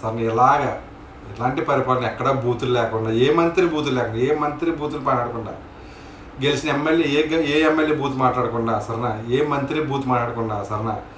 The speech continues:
ఇదే విధంగా, సరేనా, పరిపాలన సాగితే, సరేనా,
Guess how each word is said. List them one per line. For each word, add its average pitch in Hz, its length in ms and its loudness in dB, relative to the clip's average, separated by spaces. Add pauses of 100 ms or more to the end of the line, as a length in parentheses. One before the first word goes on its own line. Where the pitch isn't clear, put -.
(460)
ఇదే 135 420 4
విధంగా, 131 560 4
సరేనా, 127 280 0
పరిపాలన 123 640 0
సాగితే, 117 500 -2 (100)
సరేనా, 110 400 -4